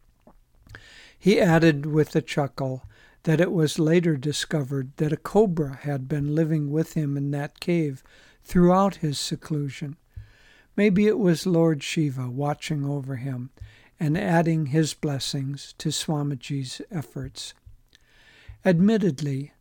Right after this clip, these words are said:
it is not easy for most people to find time for seclusion in their busy lives, although we should all make the effort. An interesting insight came to me this morning.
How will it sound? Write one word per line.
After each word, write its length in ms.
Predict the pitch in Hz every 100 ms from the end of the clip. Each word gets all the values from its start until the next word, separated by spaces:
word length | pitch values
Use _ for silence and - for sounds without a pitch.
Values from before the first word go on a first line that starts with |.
| _ _ -
it 120 | 175
is 180 | 180 -
not 280 | 202 196 190
easy 340 | 160 120 143
for 180 | 131 -
most 440 | 143 147 156 - -
people 340 | 147 - 160
to 140 | -
find 440 | 170 - 151 151 147
time 380 | - 170 160 139
for 180 | -
seclusion 800 | 135 - 170 165 156 139 - 139 - - - - -
in 160 | 233 196
their 160 | 196
busy 440 | 151 139 156 - 135
lives, 640 | 135 127 123 135 - - _ _ _ _ -
although 340 | 151 147 160
we 220 | 156 151 147
should 260 | - 147
all 320 | - 185 185
make 380 | 165 147 147 -
the 120 | 156
effort. 480 | 139 139 - 135 143 - - - _ _ _ _ _ _ -
An 160 | 170
interesting 800 | 240 202 185 - 175 - 196 170
insight 640 | 160 147 - 143 143 -
came 260 | - 170 165
to 140 | -
me 200 | 156 151
this 380 | 139 147 - -
morning. 400 | 160 151 139 127